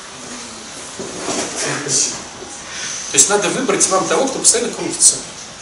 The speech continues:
в храме. Или на ба-, с батюшкой сравнить, батюшка вообще, батюшка больше, чем ты крутишься в храме. Сравните со мной. И говорите: «Ну ничего себе, какой ты высокий»,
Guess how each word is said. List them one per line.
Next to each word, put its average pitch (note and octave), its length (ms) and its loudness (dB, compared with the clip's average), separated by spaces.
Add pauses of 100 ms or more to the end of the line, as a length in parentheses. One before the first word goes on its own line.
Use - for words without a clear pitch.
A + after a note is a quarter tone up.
(920)
в - 40 -6
храме. - 280 4 (560)
Или A#3 140 2
на B3+ 140 8
ба-, G3 160 6
с - 100 8
батюшкой - 440 6
сравнить, - 420 6
батюшка F3 300 2
вообще, E3 280 4 (420)
батюшка - 300 6
больше, F3 280 4
чем C3+ 120 -4
ты C#3 80 -4
крутишься - 400 2
в - 100 -8
храме. A#2 200 -2 (1400)
Сравните - 420 6
со - 200 10
мной. F3+ 240 4 (840)
И D3+ 60 4
говорите: F3 400 6
«Ну D3+ 80 2
ничего F3 720 4
себе, C#4 320 6
какой C4 260 2
ты A#3 120 0
высокий», G#3+ 680 4